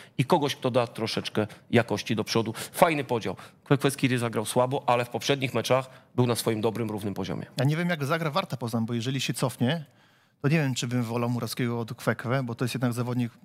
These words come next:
Speaker 2: tak jak
Speaker 1: Do
Speaker 2: mecz z
Speaker 1: ataku
Speaker 2: Widzewem.
Speaker 1: pozycyjnego, tak.
Speaker 2: Atak pozycyjny, granie przez linię, przez dwie linie. Jeżeli Warta będzie ruszył, bę-, ruszy wysoko, to może się sprawdzi bardziej Murawski. Jeżeli nisko, to będzie Kwekwe, który nie tylko zagra do boku,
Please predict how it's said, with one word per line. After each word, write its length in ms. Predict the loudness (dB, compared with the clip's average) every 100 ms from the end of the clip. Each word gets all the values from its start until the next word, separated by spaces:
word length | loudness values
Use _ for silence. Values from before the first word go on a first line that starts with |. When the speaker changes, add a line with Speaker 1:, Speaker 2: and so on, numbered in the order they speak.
| -18 0
Speaker 2:
tak 160 | 2
jak 100 | 2
Speaker 1:
Do 80 | 4
Speaker 2:
mecz 100 | 4
z 40 | 4
Speaker 1:
ataku 140 | 2
Speaker 2:
Widzewem. 220 | 2 2
Speaker 1:
pozycyjnego, 400 | 2 2 2 -2
tak. 120 | 0
Speaker 2:
Atak 200 | -2 -2
pozycyjny, 580 | -2 -2 0 2 2 2
granie 320 | 2 0 0 -2
przez 320 | -2 -2 0
linię, 360 | -2 0 0
przez 180 | -2 -4
dwie 200 | -2 -2
linie. 360 | 0 0 0 -2 -6 -20 -20 _ 0
Jeżeli 320 | 2 4 2
Warta 340 | 2 2 0
będzie 520 | 0 0 0 0 0 -2 -6
ruszył, 460 | -4 -2 0 0 -2 -4
bę-, 180 | -2 -2
ruszy 380 | 0 0 0 -2
wysoko, 520 | -4 0 0 2 -4
to 120 | 0
może 260 | -2 -2 -4
się 60 | -4
sprawdzi 320 | -2 0 0
bardziej 280 | -2 0 0
Murawski. 440 | 2 0 -2 -4
Jeżeli 280 | -2 0 -2 0
nisko, 460 | 0 0 0 0 0 -4 -10
to 100 | -2
będzie 220 | 0 0 0
Kwekwe, 320 | -2 -2 -2
który 380 | 0 0 2 -2 -10 0
nie 140 | 2 2
tylko 240 | 0 0
zagra 240 | -2 -2 -2
do 120 | 0
boku, 380 | -2 0 -4